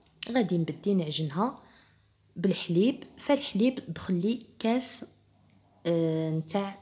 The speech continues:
العنبه، الحليب بارد ما دفيتو ما والو. هكا المهم من خلطتو جمعت العجينه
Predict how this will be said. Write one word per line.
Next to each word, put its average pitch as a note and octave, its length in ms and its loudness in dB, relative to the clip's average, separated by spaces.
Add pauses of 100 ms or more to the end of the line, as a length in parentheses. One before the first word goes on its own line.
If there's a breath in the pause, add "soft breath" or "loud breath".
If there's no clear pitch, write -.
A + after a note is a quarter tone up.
(140)
العنبه، F3 460 0 (640 soft breath)
الحليب B3 460 0 (260)
بارد F#3+ 540 0 (220)
ما G3+ 140 2
دفيتو F#3 460 -4
ما E3 120 0
والو. E3 460 0 (500 loud breath)
هكا B3+ 280 0
المهم G3 280 4
من A3 200 6
خلطتو G3 400 -2
جمعت E3 340 -2
العجينه E3 560 0